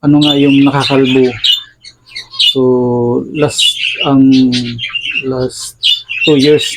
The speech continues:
na, ano, no, nakaraan, may isa kong ibon dito na talagang kung sa tao, hubot-hubad, walang,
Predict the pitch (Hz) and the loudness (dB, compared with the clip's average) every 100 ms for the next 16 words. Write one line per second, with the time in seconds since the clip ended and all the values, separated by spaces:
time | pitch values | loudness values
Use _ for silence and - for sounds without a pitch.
0 | 151 147 143 139 135 135 131 139 127 135 | 0 2 2 4 4 4 2 0 0 -2
1 | 120 120 123 - - - _ 151 156 147 | -2 -2 -4 -6 -8 -12 _ 0 0 -2
2 | 160 165 170 160 147 156 143 147 143 139 | -4 -2 0 0 2 2 2 0 0 0
3 | 131 131 131 123 120 117 - _ 131 127 | 2 4 2 0 -2 -6 -14 _ -2 2
4 | 139 127 123 120 - - _ _ - - | 2 2 0 -2 -8 -14 _ _ -20 -20
5 | _ _ 135 131 - 147 143 156 165 143 | _ _ 0 0 0 -2 0 2 2 2
6 | 143 147 151 143 151 135 147 143 139 139 | 0 0 0 2 0 2 2 4 4 4